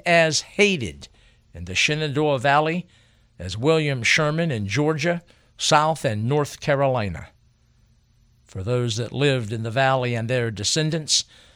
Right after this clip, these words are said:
the fall of eighteen sixty-four would be remembered as the time of the burning. It began Monday, September twenty-sixth, when cavalry was sent to strip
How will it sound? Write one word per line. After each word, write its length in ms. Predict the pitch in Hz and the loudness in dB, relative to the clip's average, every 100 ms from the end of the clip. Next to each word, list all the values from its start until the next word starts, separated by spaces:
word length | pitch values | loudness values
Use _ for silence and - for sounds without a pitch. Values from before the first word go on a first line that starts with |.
| _ | _
the 80 | 113 | -10
fall 400 | - 180 180 185 | 6 10 10 10
of 120 | 165 | 8
eighteen 340 | 175 170 185 170 | 6 4 0 -2
sixty-four 800 | - 180 - 156 170 170 180 170 | -2 -2 -4 -4 2 2 4 2
would 160 | 151 | 0
be 120 | 147 | 0
remembered 640 | 135 147 151 170 170 185 175 | 0 0 0 0 2 2 2
as 240 | 143 113 | 0 -2
the 140 | 113 | -6
time 640 | - - 165 170 180 190 180 _ _ _ _ _ _ _ _ _ | -4 0 0 0 0 -2 -4 _ _ _ _ _ _ _ _ _
of 380 | 127 120 113 110 | -2 -2 -6 -4
the 80 | 147 | -2
burning. 600 | 160 143 107 90 76 64 - _ _ _ _ _ _ _ _ _ _ | 2 2 0 -2 -6 -12 -16 _ _ _ _ _ _ _ _ _ _
It 80 | 107 | -8
began 340 | 113 123 123 | -6 -2 -2
Monday, 540 | 127 147 139 98 80 - _ _ - | 0 0 0 -4 -10 -14 _ _ -8
September 480 | - 123 156 143 127 | -4 -2 -2 -2 -2
twenty-sixth, 800 | - 147 120 - 151 - - - - - _ - | -2 -4 -2 -2 -2 -2 -4 -6 -12 -20 _ -14
when 160 | 92 | -10
cavalry 480 | - 147 139 135 123 | 0 2 2 0 -4
was 160 | 113 - | -2 -2
sent 280 | 156 127 - | -2 -6 -6
to 80 | 101 | -4
strip 380 | - 147 - | -2 -4 -6